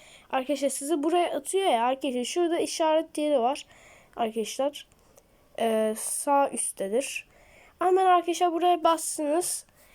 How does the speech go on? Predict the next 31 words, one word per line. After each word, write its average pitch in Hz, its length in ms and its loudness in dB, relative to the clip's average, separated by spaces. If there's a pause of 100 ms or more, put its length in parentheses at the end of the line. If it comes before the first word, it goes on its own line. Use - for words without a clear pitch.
(120)
Ve 294 140 -2
hemen 381 260 0
arkadaşlar 339 540 2
burada 339 160 0
istediğiniz 349 640 0
bir 320 80 -8
tane 330 300 2
uygulamayı 311 420 2
yazabilirsiniz. 285 640 -4
Hemen 339 200 0
abi 311 240 0
Roblox'u 311 520 -2
da 247 80 -2
yazdım. 220 500 -2 (1400)
Şimdi 349 300 4
arkadaşlar 349 420 2
burada 349 360 2 (420)
benimkisi 277 360 -4
İngilizce 254 560 -2
olmuş 214 320 -8
nedense 220 440 -8
bilmiyorum. 240 520 0
Neyse. 285 440 2 (360)
Bunu 339 160 4
arkadaşlar 349 400 2
yükle 349 540 2
basıyorsunuz. 302 720 0
Yüklenebiliyor 269 760 2
arkadaşlar. 202 520 -6
Yani 226 240 -2
yüklenir. 226 760 -6